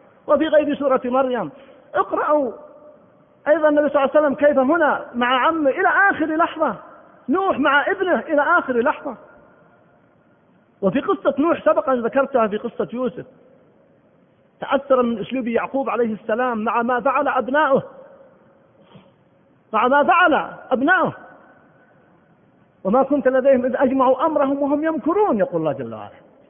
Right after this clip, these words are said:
ومع ذلك فصبر جميل، ما قال لهم كلمة واحدة قاسية أبدًا. ومع ذلك نجد نوح، قلت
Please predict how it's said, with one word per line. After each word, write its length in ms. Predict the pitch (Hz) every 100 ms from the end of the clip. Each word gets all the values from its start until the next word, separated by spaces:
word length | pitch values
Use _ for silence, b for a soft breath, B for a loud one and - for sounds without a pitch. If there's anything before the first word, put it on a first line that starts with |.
| _ _ _ _ _ _ _ -
ومع 280 | 226 320 339
ذلك 320 | 359 392 523 - - - - -
فصبر 480 | 277 262 311 320 302
جميل، 480 | 196 165 156 135 - 466
ما 180 | 302
قال 420 | 202 262 294 208 262
لهم 220 | 233 175
كلمة 460 | - - 349 277
واحدة 340 | 254 208 254 175
قاسية 420 | - 113 - - - _ -
أبدًا. 520 | 370 370 - 349 285 - - - - - _ _ _ _ _ _ _ _ _ _ _ _ _ _ -
ومع 260 | 220 240
ذلك 420 | 247 262 294 - - - - _ _ _ 247
نجد 280 | 233 247
نوح، 380 | 240 330 339 - - - - _ _ -
قلت 260 | 269 359